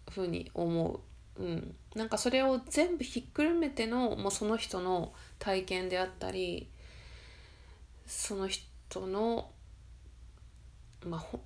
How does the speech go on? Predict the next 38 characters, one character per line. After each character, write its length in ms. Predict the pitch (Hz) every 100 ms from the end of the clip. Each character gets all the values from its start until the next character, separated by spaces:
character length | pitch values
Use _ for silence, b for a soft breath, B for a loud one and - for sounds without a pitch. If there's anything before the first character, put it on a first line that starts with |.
| -
本 280 | - 202 185
心 300 | - 175 -
と 100 | -
い 100 | -
う 60 |
か、 300 | - - - - -
う 40 | 190
ん。 560 | 185 185 - - - - - - - - - - - - - - -
そ 240 | - -
う 20 | 185
だ 120 | -
ね。 280 | - - - 220 - - - - - - - -
そ 200 | - -
の 140 | 196 190
人 220 | - 180
の 340 | 175 - - - - - - - - - - - - - -
必 380 | - - - 214
要 220 | 214 208
な、 340 | 208 208 - - -
そ 160 | - 202
う 40 |
だ 100 | -
ね、 100 | -
必 220 | - -
要 80 | 95
な 100 | 95
体 220 | 85 95
験 200 | 95 95
っ 20 | 92
て 100 | 95
い 40 |
う 20 |
こ 80 | 92 -
と 60 | 156
な 100 | 165
の 100 | 127
か 140 | -
な。 240 | 95 90